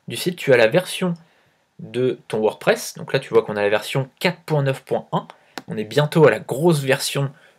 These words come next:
euh, cinq point zéro, qui sera une version majeure, puisque, euh, c'est là où il y aura, euh, plein de nouveautés. Tu sais, à chaque fois, il y a la version une, la version deux, la version machin.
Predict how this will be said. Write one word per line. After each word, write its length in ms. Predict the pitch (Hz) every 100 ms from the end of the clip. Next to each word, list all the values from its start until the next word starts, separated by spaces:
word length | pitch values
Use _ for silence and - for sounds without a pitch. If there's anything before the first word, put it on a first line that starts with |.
| -
euh, 200 | 113 107
cinq 420 | - 165 165 -
point 220 | - 139
zéro, 360 | 120 123 120 135
qui 160 | -
sera 220 | 98 - 113
une 100 | 101
version 280 | 104 -
majeure, 420 | 113 107 110 165 -
puisque, 320 | 98 - 101 - - - -
euh, 120 | 104
c'est 180 | 95 -
là 140 | 110 117
où 140 | 107
il 40 |
y 40 | 101
aura, 280 | 110 113 101
euh, 40 |
plein 240 | 82 143
de 60 | 135
nouveautés. 380 | 117 110 110 170
Tu 60 |
sais, 100 | -
à 20 | 110
chaque 180 | -
fois, 160 | - 120
il 60 | 107
y 40 |
a 40 |
la 120 | 98 -
version 360 | 117 - 113 -
une, 200 | 127 127
la 60 | -
version 340 | 110 - 104
deux, 240 | 104 120 127
la 100 | 139
version 300 | - - 113
machin. 240 | 110 185